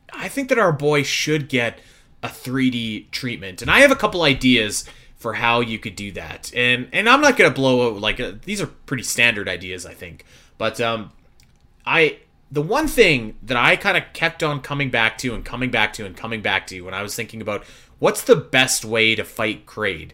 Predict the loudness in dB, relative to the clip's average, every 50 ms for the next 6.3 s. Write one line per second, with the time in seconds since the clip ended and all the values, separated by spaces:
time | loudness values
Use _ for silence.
0 | -18 -20 -20 -20 -20 -8 -6 -4 -4 -4 -4 -2 0 0 0 0 0 2 2 2
1 | 2 0 -2 -4 -2 -2 0 2 4 4 4 2 0 -4 -4 0 2 2 2 2
2 | 2 0 -2 -4 -4 -4 -2 -4 -4 -4 -2 -2 -2 0 0 0 0 -2 -2 -2
3 | -4 -8 -6 -6 -6 -6 -4 -6 -6 -6 -4 -4 -4 0 4 6 6 6 6 4
4 | 0 -2 -2 0 -2 -2 -2 -2 -2 -2 0 0 2 0 0 0 0 0 0 -2
5 | -6 -10 -12 -14 -20 -20 _ _ _ -14 -6 -2 2 4 4 6 6 6 4 4
6 | 2 2 0 -2 -4 -6